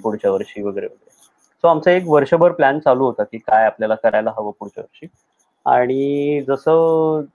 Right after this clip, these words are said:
पुढचं वर्ष आलं, माझं सीए सुरू झालं आणि माझ्या लक्षात आलं की हे थोडंसं अवघड होणार आहे करणं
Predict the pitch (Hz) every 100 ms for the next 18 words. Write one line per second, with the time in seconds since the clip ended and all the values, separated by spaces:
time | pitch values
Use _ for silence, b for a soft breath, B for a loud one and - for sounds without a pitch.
0 | - 143 131 147 135 156 139 135 143 143
1 | 131 123 131 139 127 139 139 135 120 120
2 | 123 131 123 131 127 - 139 143 147 156
3 | 135 151 - _ _ _ _ _ _ 147
4 | 170 185 - 185 190 190 196 - 143 131
5 | 160 139 110 101 - _ 135 123 107